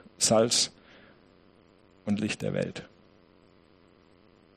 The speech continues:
Und ich finde, in solchen Zusprüchen liegt eine enorme Kraft.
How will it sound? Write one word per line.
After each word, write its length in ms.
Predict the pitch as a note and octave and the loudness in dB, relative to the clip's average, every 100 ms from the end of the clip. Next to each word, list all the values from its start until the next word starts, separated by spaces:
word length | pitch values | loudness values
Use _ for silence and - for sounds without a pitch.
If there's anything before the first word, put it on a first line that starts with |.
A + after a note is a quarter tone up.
| F#2+ F#2+ G2 - F#2 D2+ G#2 - - - - - - - | -20 -20 -20 -20 -20 -20 -20 -20 -20 -20 -20 -20 -20 -4
Und 80 | B2 | 0
ich 80 | A#2 | 4
finde, 240 | F3 E3 | 6 8
in 60 | B2+ | 8
solchen 260 | D3+ D3 | 6 4
Zusprüchen 800 | C3+ - E3+ - - A#2+ C3+ B2+ | 2 2 4 4 4 2 4 4
liegt 320 | A2 C#3 - - | 4 0 -2 2
eine 280 | A2+ B2 | 4 4
enorme 460 | - A2 G#2+ G#2+ A#2 | 2 2 4 4 2
Kraft. 540 | - - F#2+ - - | -2 -2 -2 -4 -12